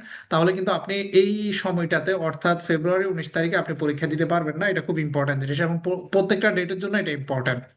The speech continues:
গেল হচ্ছে এটা। আহ,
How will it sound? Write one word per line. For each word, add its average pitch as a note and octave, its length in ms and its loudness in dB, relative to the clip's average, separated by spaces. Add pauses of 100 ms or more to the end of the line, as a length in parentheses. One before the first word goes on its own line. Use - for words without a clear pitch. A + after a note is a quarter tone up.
(1000)
গেল F#3+ 160 4
হচ্ছে G#3+ 300 0
এটা। C3+ 180 -4 (720)
আহ, G3 640 4